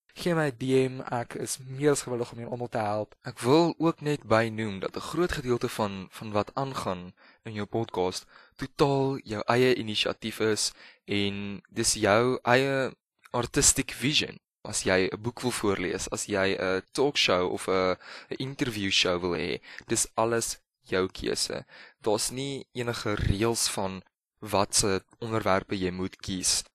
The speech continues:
of hoe lank jou episodes moet wees nie, of hoe gereeld jy jou episodes moet oplaai nie. Dis alles up to you. Jy kan gaan oplees oor statistiek en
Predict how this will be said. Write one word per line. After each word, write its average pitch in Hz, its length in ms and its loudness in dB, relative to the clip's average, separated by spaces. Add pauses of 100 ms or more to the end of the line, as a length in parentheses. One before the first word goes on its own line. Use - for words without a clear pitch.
(180)
of - 200 -10
hoe 110 180 0
lank 104 280 4
jou 98 100 2
episodes - 500 0
moet 98 140 -12
wees 95 260 -2
nie, 92 80 -8
of 90 80 -10
hoe 113 120 -2
gereeld 113 520 4
jy 107 80 0
jou 90 140 0
episodes 92 460 -6
moet 95 120 -10
oplaai 92 300 -2
nie. 92 100 -14
Dis - 200 -4 (100)
alles 131 380 2 (300)
up 123 200 -6
to 113 100 -4
you. 113 400 -2
Jy - 100 -6
kan 185 220 6
gaan 156 140 -2
oplees 147 260 0
oor 131 80 -4
statistiek 127 760 0
en 101 220 -6